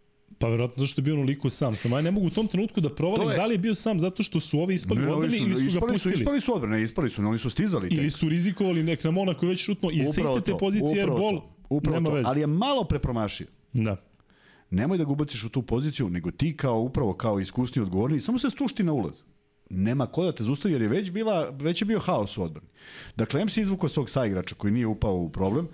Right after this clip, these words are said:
Speaker 2: em se onda dešava onaj faul odmah zatim i onda Trifa izlazi i vidiš da je potonuo. I jedini koji ne može, ej, koliko god sad on želeo da se raduje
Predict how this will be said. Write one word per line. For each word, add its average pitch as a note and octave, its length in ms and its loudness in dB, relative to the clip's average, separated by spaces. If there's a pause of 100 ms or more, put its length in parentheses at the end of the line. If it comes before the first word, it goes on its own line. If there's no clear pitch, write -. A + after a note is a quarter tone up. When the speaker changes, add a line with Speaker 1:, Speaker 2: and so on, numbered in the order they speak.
(280)
Speaker 2:
em G#2 160 0
se - 140 -2
onda A#2 120 0
dešava A2+ 300 0
onaj A2+ 160 2
faul G#2 340 -2 (720)
odmah G2+ 260 2
zatim A2+ 480 -2
i F#2+ 160 -6
onda F#2+ 200 -2
Trifa G2+ 340 -2
izlazi G2+ 280 2
i G#2 40 0
vidiš G#2 200 0
da G2+ 100 0
je G#2+ 60 0
potonuo. G2+ 400 0
I E2 140 -8
jedini G2+ 320 -2
koji - 180 -2
ne A2 80 2
može, A#2 240 0 (260)
ej, G#2 160 0
koliko - 280 -8
god D3 200 -2
sad D3+ 160 0
on B2 140 2
želeo G#2+ 240 2
da E2 60 0
se F2+ 160 -6
raduje D2+ 260 -8